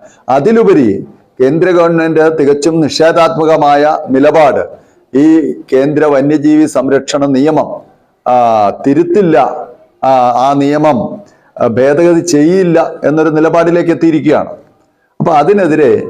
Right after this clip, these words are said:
ഈ മാസം ഇരുപത്തിയേഴാം തീയതി കേരള കോൺഗ്രസ് എം പാർട്ടിയുടെ ചെയർമാൻ ശ്രീ ജോസ് കെ മാണിയുടെ എം പിയുടെ നേതൃത്വത്തിൽ ഞങ്ങൾ പാർട്ടിയുടെ എം എൽ എമാരും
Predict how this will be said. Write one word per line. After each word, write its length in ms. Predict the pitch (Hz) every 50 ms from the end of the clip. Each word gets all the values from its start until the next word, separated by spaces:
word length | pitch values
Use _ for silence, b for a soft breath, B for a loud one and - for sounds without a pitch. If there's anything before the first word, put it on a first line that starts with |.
| - -
ഈ 120 | 139 156
മാസം 360 | 175 170 175 175 175 - 170 156
ഇരുപത്തിയേഴാം 640 | 143 147 165 - - 170 160 151 147 147 143 139
തീയതി 260 | 143 139 131 147 160 170 -
കേരള 240 | 131 127 127 135 135
കോൺഗ്രസ് 640 | 135 143 135 131 131 135 127 - - - _ b b b b b b 127
എം 100 | 127 113
പാർട്ടിയുടെ 380 | 120 120 120 - 131 123 127
ചെയർമാൻ 680 | - - 120 117 120 127 131 139 135 120 101 - - -
ശ്രീ 180 | - - 120
ജോസ് 320 | 113 117 120 120 120 - 139
കെ 40 | 139
മാണിയുടെ 360 | 131 123 120 123 120 117 120
എം 180 | 117 120 123
പിയുടെ 220 | 117 143 143 135 127
നേതൃത്വത്തിൽ 760 | 110 110 113 113 123 127 123 - 127 - - 143 147 196 208 - B B B B B B 120
ഞങ്ങൾ 220 | 123 123 127 127
പാർട്ടിയുടെ 600 | 123 123 120 123 139 143 - - 165 160 151 151
എം 260 | 135 117 110 117 131
എൽ 140 | 135 139 143
എമാരും 480 | 135 127 123 123 117 110 120 170 180